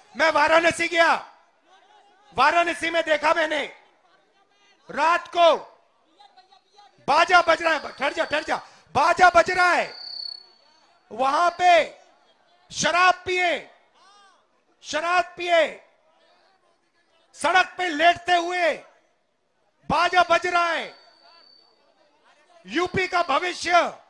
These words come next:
रात को शराब पिए नाच रहा है, डांस कर रहा है नशे में।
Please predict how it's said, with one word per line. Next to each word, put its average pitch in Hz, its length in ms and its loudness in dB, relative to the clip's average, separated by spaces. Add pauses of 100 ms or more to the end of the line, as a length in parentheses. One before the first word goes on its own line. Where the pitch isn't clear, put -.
(340)
रात 349 480 0
को 339 520 -6 (1040)
शराब 370 420 4
पिए 349 640 0 (640)
नाच 349 420 0
रहा 339 200 -2
है, 330 160 0
डांस 349 360 -2
कर 339 180 -2
रहा 339 240 -4
है 262 380 -8 (1800)
नशे 359 420 4
में। 294 340 0